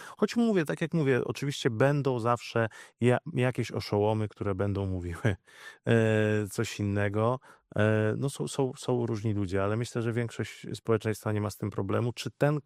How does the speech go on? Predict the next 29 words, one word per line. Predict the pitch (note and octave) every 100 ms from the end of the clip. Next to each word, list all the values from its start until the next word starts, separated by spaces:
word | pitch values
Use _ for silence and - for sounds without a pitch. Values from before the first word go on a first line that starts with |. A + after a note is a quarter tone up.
| -
konflikt | C#3 C#3 - B2 - - - -
wpłynął | - - D3+ D#3+ C3+
na | A#2+
świadomość | - A#2 A#2 A2+ B2 - - - - - - -
o | A2
Wołyniu? | B2 B2+ C3 C3+
Myślę, | D#3 - D#3
że | C#3+ C#3
nie | C3+ C#3+ D3+
do | D3
końca, | - D3 C#3+ D#3+
dlatego | D3 C3+ D3 C3+ B2+
że | C3
nie | C3 D3
ma | C#3+
takiego, | - C3+ C3 B2 C3
takiego | B2+ B2+ B2+ C3
wspólnego | - - C3+ C3+ B2
stanowiska, | - B2+ B2 A#2 A2+ F#2+ - F#2 F2+ - - -
ale | G#2 A2 A2
takie | C3 C3 C3+ B2 A#2+ A#2 A#2
ruchy | A2+ B2 -
jak | A#2 A2+ -
ten, | - A#2+ A#2 A2+
e, | A2+ A2 A2 A2 G#2+ G#2+ G#2+ A2
Zełenskiego, | G#2+ A2+ A2 G#2 - A2 G#2 A#2+
ostatni, | B2 - A#2 A2 _ B2 C3+ C#3+
prezydenta | A#2+ A2 A2 A2+ A2+
Zełenskiego, | G#2+ A2+ - - A2 B2+ D3